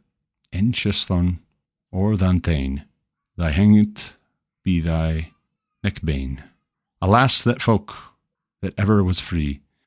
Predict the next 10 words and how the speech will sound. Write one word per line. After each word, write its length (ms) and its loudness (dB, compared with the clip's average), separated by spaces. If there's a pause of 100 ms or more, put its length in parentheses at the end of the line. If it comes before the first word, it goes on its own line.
(260)
and 220 4
in 120 8
freedom 520 2 (380)
want 360 2 (340)
for 220 -2
to 140 -2
be, 360 0 (560)
throw 340 4
their 280 6
great 560 2